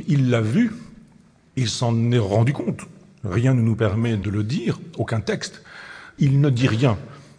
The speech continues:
Trois mois d'un silence extrêmement pesant qu'il inflige à Rirette, sa femme, son épouse, qui valent, me semble-t-il, comme une espèce de sidération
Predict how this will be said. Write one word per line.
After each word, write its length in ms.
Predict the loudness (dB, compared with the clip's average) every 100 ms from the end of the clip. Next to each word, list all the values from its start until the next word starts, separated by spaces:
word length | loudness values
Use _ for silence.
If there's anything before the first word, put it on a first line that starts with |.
| _ -10
Trois 220 | 0 2
mois 400 | 4 2 0 -4 -16 -20 -20 -18 -2
d'un 160 | 2
silence 580 | 2 2 0 0 -2 -4 -6
extrêmement 500 | -6 -2 -2 0 0
pesant 500 | 0 0 2 0 -4 -12 -18 -14 -4
qu'il 160 | -2
inflige 420 | -2 -2 0 0 -2 0
à 140 | 0
Rirette, 500 | 2 2 0 -2 -8 -10
sa 160 | -8
femme, 260 | -2 0 0
son 160 | 0
épouse, 420 | -2 -2 0 -2 -2 -12 -16 -18 -18
qui 220 | -14 -8 0
valent, 260 | 2 4
me 100 | 4
semble-t-il, 540 | 2 0 0 -2 -2 0
comme 160 | -2
une 100 | -2
espèce 460 | -2 0 -2 -2 -4
de 400 | -2 -2 -2 -6
sidération 720 | -4 -2 2 2 0 -6 -10